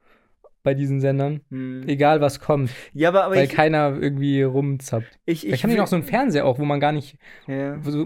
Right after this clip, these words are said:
Speaker 1: wo man gar keine Fernbedienung hat, wo man so, sondern wo man so
Speaker 2: <laughs>
Speaker 1: aufstehen muss und zum Fernseher gehen muss. Und vielleicht schalten sie deshalb nicht um.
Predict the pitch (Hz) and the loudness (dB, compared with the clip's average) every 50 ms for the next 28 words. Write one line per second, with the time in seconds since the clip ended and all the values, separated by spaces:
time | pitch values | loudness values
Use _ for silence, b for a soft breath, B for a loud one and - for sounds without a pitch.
0 | - 143 143 151 151 143 156 160 160 180 151 139 - 185 185 196 190 165 160 156 | -4 -4 -2 -2 -2 -2 -2 0 0 0 -2 0 0 0 0 0 0 0 0 0
1 | 147 147 151 147 156 160 156 147 143 156 160 - - - 151 147 147 143 151 160 | -2 -2 -2 -2 0 0 0 0 0 -2 -2 -2 -4 -2 0 0 2 2 4 4
2 | 151 143 143 - - - 185 208 196 180 175 170 156 156 156 165 165 - B B | 4 4 4 4 6 6 6 6 4 2 2 2 2 2 2 0 -2 -4 B B
3 | B B B B 160 156 - 160 202 226 226 170 185 196 202 185 147 135 123 123 | B B B B -6 -2 0 0 0 0 0 0 2 2 2 2 2 0 0 0
4 | 123 123 127 127 127 123 123 - - 120 127 147 143 143 156 156 143 147 147 139 | 0 -2 -2 -4 -4 -6 -8 -10 -10 -4 -4 -4 -2 -2 -2 -4 -2 -2 -2 -2
5 | 147 165 160 180 147 127 120 120 117 - 127 117 120 120 117 | -2 0 0 0 0 0 -2 -4 -4 -4 -4 -4 -4 -4 -6